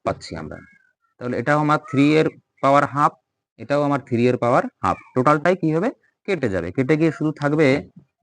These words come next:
টু এর পাওয়ার। টু এর পাওয়ার কত থাকছে? এইটাও টু এর পাওয়ার, এটাও টু এর পাওয়ার, তাই এগুলো যোগ হয়ে যাবে।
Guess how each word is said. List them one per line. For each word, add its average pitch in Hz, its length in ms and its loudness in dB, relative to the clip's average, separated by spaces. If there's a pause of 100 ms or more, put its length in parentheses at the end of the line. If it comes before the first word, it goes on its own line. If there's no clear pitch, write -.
(240)
টু 160 80 -8 (140)
এর 170 80 0 (100)
পাওয়ার। 98 280 4 (800)
টু 143 80 -12 (100)
এর 160 160 -2
পাওয়ার 151 280 0
কত 151 100 -4 (120)
থাকছে? - 240 -4 (180)
এইটাও 165 300 4
টু 165 120 0
এর 165 120 2
পাওয়ার, 175 200 4
এটাও 147 220 2
টু 127 140 0
এর 104 100 0
পাওয়ার, 107 160 0
তাই 127 100 2
এগুলো 131 160 0 (100)
যোগ 160 200 8
হয়ে 101 140 2
যাবে। 78 140 -4